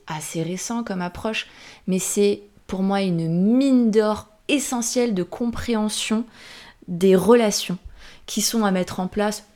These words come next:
pas que côté psycho, hein, euh, à l'école avec les enfants, euh, avec les animaux. Aux États-Unis, ils sont,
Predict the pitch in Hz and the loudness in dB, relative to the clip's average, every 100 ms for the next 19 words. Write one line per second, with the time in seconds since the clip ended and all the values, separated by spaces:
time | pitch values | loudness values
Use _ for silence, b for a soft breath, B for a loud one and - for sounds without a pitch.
0 | - 185 180 233 208 185 175 - - 269 | -2 0 0 0 0 -2 -4 -6 -4 0
1 | 220 220 196 170 165 B B B 202 202 | 0 0 0 -2 -6 B B B 0 2
2 | 202 214 190 185 190 175 160 - 196 220 | 2 0 0 0 -2 -2 -4 -4 -2 0
3 | 233 196 170 220 233 - 202 185 175 170 | 0 0 0 0 0 0 -2 -2 -2 0
4 | 226 254 185 185 190 190 220 262 233 - | 0 0 0 -2 -4 -4 -2 -4 -6 -10